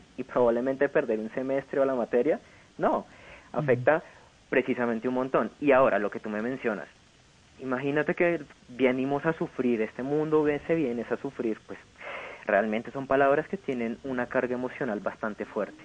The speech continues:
Speaker 1: Escuchar esas palabras, y más en un niño, probablemente van a generar un, unas consecuencias importantes, como,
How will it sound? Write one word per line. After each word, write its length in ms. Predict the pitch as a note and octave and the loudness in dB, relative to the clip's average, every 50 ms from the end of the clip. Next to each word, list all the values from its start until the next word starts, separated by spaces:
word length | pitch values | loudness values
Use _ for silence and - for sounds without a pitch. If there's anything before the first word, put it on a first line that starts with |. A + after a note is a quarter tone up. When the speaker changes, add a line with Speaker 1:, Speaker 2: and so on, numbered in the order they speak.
| - - - - - | -20 -20 -20 -14 -14
Speaker 1:
Escuchar 460 | G#2 - - - A#2+ - - B2 A2 | -12 -12 -8 -10 -10 -6 -4 -4 -4
esas 200 | A2 - A#2+ A2 - | -2 -2 -4 -6 0
palabras, 440 | - D3+ D3 C3+ A#2+ A2+ A2+ A2+ - - - | 2 4 4 4 6 4 4 2 0 -2 -6
y 80 | C#3 B2+ | -6 -2
más 200 | A#2+ A2+ A2 - B2+ | -2 -2 -2 -2 -4
en 100 | C3 C#3 | -6 -4
un 160 | C#3 D#3 D#3+ | -4 -2 -2
niño, 300 | E3 D3 C3+ B2 B2 A#2+ | -2 -2 -2 -2 -4 -4
probablemente 800 | - B2+ A2+ A2 G#2+ G#2+ A2 A2+ A#2 A#2+ A#2 A#2 - C3+ C3 C3+ - - - - - - - - | -2 0 0 2 2 0 -2 -2 -2 -4 -4 -4 -4 -4 -4 -4 -6 -10 -8 -6 -6 -6 -2 -2
van 160 | A#2 A2+ A2+ | -2 0 0
a 40 | A2+ | -2
generar 440 | A#2 B2+ C3+ C3+ C#3 B2 A2 - - | -2 -4 -2 0 2 0 0 0 -4
un, 280 | - C3 B2+ B2 A#2+ A2+ | -4 -4 -4 -4 -4 -4
unas 260 | - B2+ B2 A#2+ A#2+ - | -4 -4 -2 -2 -4 -4
consecuencias 760 | - - C3+ C3+ C3 - B2+ - - A2 A2 G#2+ G#2 - G#2+ - | -4 -6 -6 -6 -4 -6 -8 -6 -4 -4 -4 -4 -4 -6 -8 -8
importantes, 720 | - A#2 - - F#2+ G2 - - B2+ C3 B2 G#2+ - G2+ F#2+ - - | -10 -12 -10 -10 -10 -10 -2 0 0 0 0 -2 -6 -8 -10 -10 -12
como, 360 | - - A2+ A2 G#2+ G#2 F#2 | -8 -6 -4 -2 -2 -2 -4